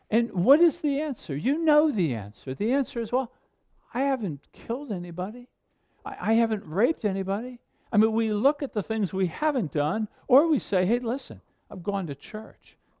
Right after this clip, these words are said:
I've tithed. I've done all these things." W-, anytime you ask that question, as soon as they go to their own behavior, either what they do or what they don't do, they're resting in their own righteousness, which is what we just sang about.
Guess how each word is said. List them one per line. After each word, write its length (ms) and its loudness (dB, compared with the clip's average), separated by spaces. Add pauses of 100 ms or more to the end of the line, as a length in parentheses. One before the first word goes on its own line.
I've 200 -6
tithed. 600 -8
I've 160 -6
done 160 -2
all 200 -2
these 240 -4
things." 140 -4 (320)
W-, 160 -12 (880)
anytime 400 0
you 140 0
ask 220 0
that 160 -2
question, 460 -4 (240)
as 140 4
soon 300 -2
as 140 0
they 120 2
go 240 4
to 140 -2
their 240 0
own 180 4
behavior, 640 0
either 240 0
what 220 -2
they 100 -2
do 240 0
or 80 2
what 140 -2
they 100 2
don't 320 -2
do, 240 -4 (240)
they're 180 8
resting 520 0
in 100 -2
their 160 -2
own 160 0
righteousness, 680 -6
which 160 -6
is 100 -10
what 140 0
we 100 -2
just 300 -6
sang 320 -2
about. 320 -2